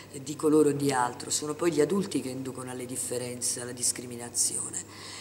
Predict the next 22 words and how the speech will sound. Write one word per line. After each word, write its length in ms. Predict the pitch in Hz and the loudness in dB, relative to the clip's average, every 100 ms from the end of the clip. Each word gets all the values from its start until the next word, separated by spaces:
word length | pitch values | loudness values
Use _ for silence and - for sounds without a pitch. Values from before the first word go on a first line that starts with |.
| - | -8
E 80 | 135 | 2
allora 160 | 190 | 4
noi 100 | 190 | 6
dobbiamo 380 | 160 143 170 156 | 4 2 2 4
lavorare 400 | 143 139 160 156 | 2 4 6 6
molto, 640 | 170 175 190 180 185 185 - - - - | 6 4 4 2 0 -2 -4 -10 -12 -10
e 200 | 139 139 | -8 -4
questo 320 | 160 151 156 | 2 4 6
convegno 480 | 151 151 160 160 139 | 4 4 4 4 0
è 20 | |
molto 320 | 131 143 - | -4 -6 -2
importante 680 | 147 139 139 - 143 139 127 | -4 -2 -4 2 4 2 -2
in 60 | 127 | -10
un 120 | 127 | -10
periodo 380 | 127 131 139 131 | -8 -4 -2 -4
come 200 | 135 127 | -6 -8
questo, 640 | 135 139 - - - 156 - - - - | -2 0 0 0 0 -4 -6 -10 -12 -6
perché 280 | - 143 165 | 4 4 4
il 100 | 151 | 2
terzo 360 | 180 180 - 165 | 2 4 4 4
millennio, 880 | 170 180 160 156 156 160 156 156 - - - - - | 2 4 6 6 4 2 2 2 -2 -10 -12 -10 -4
eh, 320 | 147 143 | 0 0